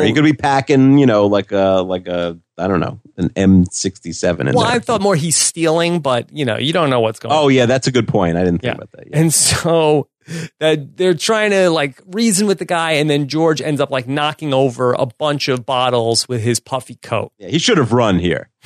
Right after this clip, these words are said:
Speaker 1: <laughs> And the guy says, "You're paying for these." And then Kramer does, like, a really, uh, classic Kramer fall 'cause he's standing in all the <laughs> wine.
Speaker 2: It's a good fall. I also think, like, if you own the liquor store,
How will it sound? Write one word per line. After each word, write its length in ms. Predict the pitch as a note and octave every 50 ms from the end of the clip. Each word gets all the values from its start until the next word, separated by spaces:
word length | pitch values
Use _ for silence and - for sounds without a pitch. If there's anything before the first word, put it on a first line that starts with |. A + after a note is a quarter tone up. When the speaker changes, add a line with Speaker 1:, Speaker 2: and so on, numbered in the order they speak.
| A#2 A2+ -
Speaker 1:
<laughs> 100 | F3 D3+ A2+ - D3 - _ _ _ _ _ _ - G3 F3+ - -
And 140 | - F3+ F3+
the 60 | F3
guy 120 | E3 D#3+ D3
says, 180 | A#2+ A#2+ A2
"You're 120 | A#2+ D#3+ D#3+
paying 380 | - D#3+ F3+ F3 D#3 C#3+ A#2+
for 120 | - - B2
these." 400 | A2+ A#2+ A#2 B2 - - - _ _ _
And 120 | - E3+ F3
then 140 | F3 E3+ D3+
Kramer 480 | - - E3 D3+ D3 D3 C#3+ C#3 C3+
does, 240 | B2 A#2 C3+ B2 A2
like, 180 | B2 B2 A2+ -
a 60 | A#2+
really, 420 | A#2 A#2+ A#2+ A#2 A#2 A2+ A#2 A2+
uh, 140 | A2+ A2 A#2
classic 460 | A2+ - C#3 B2+ A#2 A#2 - B2 A#2+
Kramer 480 | - - C3 A#2+ A#2 A2 G#2+ A2+ A2+ A2
fall 560 | - - C#3 C3 B2 A#2 A2+ A2 A2 A2+ - _ _ _ _ _ _
'cause 140 | C#3+ B2
he's 140 | A2+ B2 A2+
standing 720 | - - - - C3 A#2+ A#2+ B2 A#2+ A#2+ A#2 A#2 A#2+ C3 - -
in 320 | E3 D#3 D3+ C#3+ C#3 C3+ F#2+
all 320 | A#2+ C#3 C3 C3 B2+ B2
the 80 | A#2+ B2
<laughs> 0 |
wine. 600 | G#2+ B2 C3+ B2+ - - - C#3 A2 - B2 - _ _ _ _ _
Speaker 2:
It's 260 | E3 F#3+ G3 G3+ -
a 60 | E3+ E3+
good 120 | G3+ D3
fall. 140 | F#3 A3 G3
I 120 | F#3 G3 A#3
also 260 | C4+ C#4 C4 B3+ A3+
think, 160 | - - A#3
like, 180 | F#3+ F3+ - -
if 160 | G3+ C#3 C3
you 180 | F#3+ B3+ - -
own 260 | G3 F3+ F3 F#3 F3+
the 100 | D#3 C#3
liquor 280 | C3 C3+ C#3 - D3 A#2+
store, 480 | - - - G#2 F2+ E2+ D2+ D#2+ -